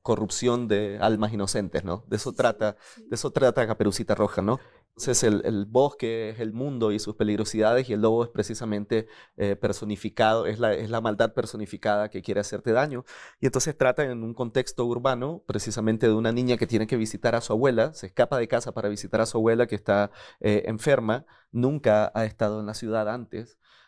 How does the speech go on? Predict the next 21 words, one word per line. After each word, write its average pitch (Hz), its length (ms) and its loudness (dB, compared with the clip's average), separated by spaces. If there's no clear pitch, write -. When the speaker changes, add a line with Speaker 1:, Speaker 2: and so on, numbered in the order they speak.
Speaker 1:
y 110 140 -2
al 104 140 2
atravesar 107 500 2
esta 123 180 -2
ciudad, 117 480 0
eh, 104 360 0
cae 120 320 4
como 110 260 -2
prisionera, 107 680 2
digamos, 101 320 2
de, 101 220 2
de 95 120 -4
una 107 200 2
banda 107 300 2
de 101 100 2
trata 101 300 0
de 101 100 6
personas. 107 640 -2
Y, 104 840 2
y 107 260 2
el 104 320 2